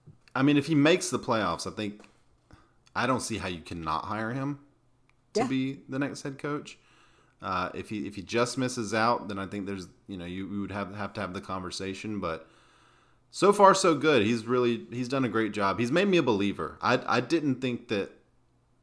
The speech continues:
Speaker 1: that he was ever gonna be a head coach again, honestly.
Speaker 2: Me neither. I, I think also if we don't hire him here,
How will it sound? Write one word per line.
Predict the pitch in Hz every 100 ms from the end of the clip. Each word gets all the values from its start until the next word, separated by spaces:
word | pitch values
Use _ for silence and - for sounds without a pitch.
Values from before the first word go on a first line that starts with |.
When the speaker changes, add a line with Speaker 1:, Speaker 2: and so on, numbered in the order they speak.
| _ _ _ _
Speaker 1:
that | 98 101
he | 113
was | 107 104
ever | 95
gonna | 90 87
be | 101
a | 101
head | 82 -
coach | 78 -
again, | 69 - _ _ -
honestly. | 85 80 - 180
Speaker 2:
Me | 208
neither. | 247 247 240 120 _ _ _ _ 170
I, | 196 180
I | 220
think | 220 269 208
also | - 185 208 208 151
if | 135
we | 165
don't | 214 190
hire | 117 135 151 165
him | 165 160 127
here, | 131 139 170